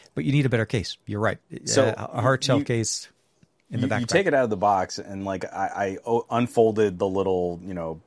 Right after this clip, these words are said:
Speaker 2: prop guards, and we're like, "This thing can't be real. It feels like such a toy."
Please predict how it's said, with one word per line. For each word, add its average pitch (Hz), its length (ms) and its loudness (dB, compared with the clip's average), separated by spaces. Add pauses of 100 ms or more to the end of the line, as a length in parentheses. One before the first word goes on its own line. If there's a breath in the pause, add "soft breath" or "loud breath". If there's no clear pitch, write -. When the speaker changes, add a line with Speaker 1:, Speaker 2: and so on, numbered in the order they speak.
(100)
Speaker 2:
prop 92 400 2 (500)
guards, 82 540 -2
and 92 240 -8
we're 92 120 -4
like, 90 160 -6 (1200 soft breath)
"This 131 260 0
thing 147 160 4
can't 131 240 -2
be 101 120 -2
real. 92 540 -6 (340)
It 117 160 -8
feels 139 420 2
like 113 140 2
such - 360 0
a 92 60 -6 (120)
toy." - 580 -8